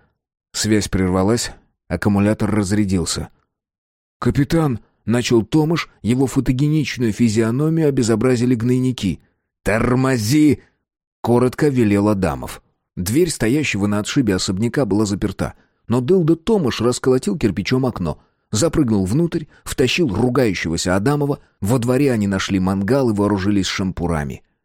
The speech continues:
Теперь стальные шипы целились в блуждающие по гостиной тени. Мрак смастерил бесформенные осиные ульи по углам,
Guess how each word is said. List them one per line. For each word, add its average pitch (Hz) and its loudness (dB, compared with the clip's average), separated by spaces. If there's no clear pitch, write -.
Теперь 185 -2
стальные 131 -2
шипы 143 -2
целились 185 0
в 110 -2
блуждающие 143 0
по 123 -2
гостиной 101 -2
тени. 67 -8
Мрак 120 0
смастерил 110 0
бесформенные 92 0
осиные 90 -2
ульи 104 2
по 73 -4
углам, 104 -2